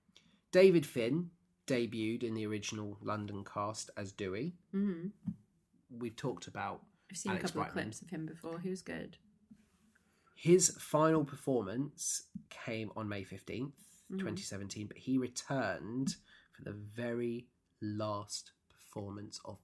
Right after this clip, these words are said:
Speaker 1: the show.
Speaker 2: Oh, that's cute.
Speaker 1: In twenty eighteen, from August twenty-second, the cast was led by Craig Galavan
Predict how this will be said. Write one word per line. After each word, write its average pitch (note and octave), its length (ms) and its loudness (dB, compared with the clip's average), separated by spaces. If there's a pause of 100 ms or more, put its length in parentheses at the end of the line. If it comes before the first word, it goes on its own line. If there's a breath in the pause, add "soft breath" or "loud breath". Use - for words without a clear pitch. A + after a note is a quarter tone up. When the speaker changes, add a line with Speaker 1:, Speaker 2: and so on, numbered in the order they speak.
Speaker 1:
the - 60 -16
show. - 260 -8 (420)
Speaker 2:
Oh, C#4 80 -14
that's D#4 160 -8
cute. E3+ 360 -6 (1500 soft breath)
Speaker 1:
In E3 500 8 (120)
twenty C#3 680 2
eighteen, B2 500 -2
from - 180 -10
August A#2+ 340 -4
twenty-second, A2 440 -6
the G#2+ 60 -8
cast D3 300 -2
was F#3+ 160 -2
led A#2+ 320 -4 (1000)
by E3 140 -4
Craig D#3 260 -8
Galavan D#3+ 500 -6